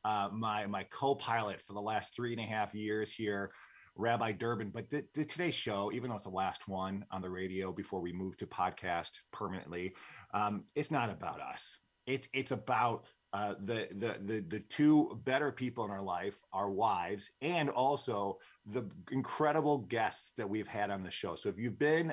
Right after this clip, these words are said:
a fan or an enemy of A Priest and a Rabbi, today will be fun 'cause you can review all the things that you love and hate about us, and then you can say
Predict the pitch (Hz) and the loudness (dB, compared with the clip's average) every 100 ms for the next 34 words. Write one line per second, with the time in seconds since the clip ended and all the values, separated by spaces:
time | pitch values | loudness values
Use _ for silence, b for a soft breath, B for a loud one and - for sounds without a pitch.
0 | - 120 113 113 - 135 139 147 151 - | -2 -2 0 -2 -4 -2 0 2 0 2
1 | 117 110 110 117 127 127 131 131 - 107 | 2 2 -2 -4 -4 -2 -2 -4 -4 -2
2 | 104 101 101 - 120 113 110 104 101 101 | -2 -6 -10 -2 -2 0 -2 2 2 2
3 | 101 101 - B - 135 135 135 120 - | 0 -2 -6 B -4 2 4 4 0 -2
4 | 110 104 110 113 113 104 117 110 113 135 | -4 -4 -6 -4 -2 -2 2 4 4 4
5 | 120 123 101 104 107 110 110 127 123 127 | 0 -4 -2 -2 0 -2 -2 -2 -2 -2
6 | 110 - 98 104 101 110 101 95 101 107 | -2 -2 -2 0 2 2 2 0 -8 -8
7 | 110 113 95 | -8 -8 -4